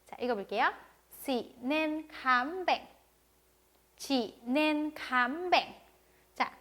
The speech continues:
khám 하면은요, 진찰하다라는 뜻이에요. 진찰하다 혹은 진찰받다도 됩니다.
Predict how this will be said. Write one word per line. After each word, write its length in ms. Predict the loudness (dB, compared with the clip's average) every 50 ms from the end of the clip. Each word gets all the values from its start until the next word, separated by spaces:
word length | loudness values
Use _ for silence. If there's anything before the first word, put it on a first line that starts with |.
| -20 _ -12
khám 520 | -8 -4 0 2 2 4 4 2 2 0 -2
하면은요, 500 | -2 -2 -2 -2 -2 -2 0 0 -2 -2 -4 -10 -18 _ -8
진찰하다라는 920 | -4 -2 -2 -2 0 -2 -4 -2 0 0 2 2 2 0 0 -2 -6 -8 -10
뜻이에요. 480 | -12 -10 -10 -10 -8 -6 -6 -6 -6 -8 -10 -16 -18 -18 -20 _ _ -14 -12 -12 -12 -16 -16 -18
진찰하다 640 | -10 -6 -6 -6 -6 -4 -4 -2 -2 -2 0 0 2 0 0 -2 -6 -2 0
혹은 220 | 2 2 4 2
진찰받다도 1400 | 0 0 0 0 2 4 4 4 4 2 0 -2 -2 -2 -6 -10 -2 0 2 4 4 2 2 0 0 0 0 0
됩니다. 400 | -2 -6 -6 -2 0 0 0